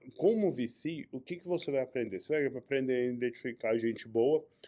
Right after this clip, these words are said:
e isso talvez ajude você a, ali, a subir a barra no seu recrutamento e no seu time, mas não necessariamente significa que você consegue gerenciar esse time,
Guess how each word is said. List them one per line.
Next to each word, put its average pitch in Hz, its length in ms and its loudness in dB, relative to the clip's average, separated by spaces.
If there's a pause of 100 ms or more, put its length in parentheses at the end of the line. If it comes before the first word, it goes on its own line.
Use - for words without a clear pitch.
(120)
e 127 100 2
isso 123 200 -2
talvez 120 520 2
ajude 113 400 0
você 107 480 -2 (480)
a, 110 680 2
ali, 113 320 2
a 104 300 2
subir 120 360 -2
a 127 80 6
barra 113 460 2
no 110 180 0
seu 113 200 0
recrutamento 110 1000 -2
e 113 340 2
no 113 140 0
seu 113 180 -2
time, 165 260 2
mas 151 220 0
não 147 140 4
necessariamente 135 580 -2
significa 131 340 -4
que - 80 -18
você 131 120 -12
consegue 127 260 -4
gerenciar 120 580 0
esse 110 280 -4
time, - 320 -10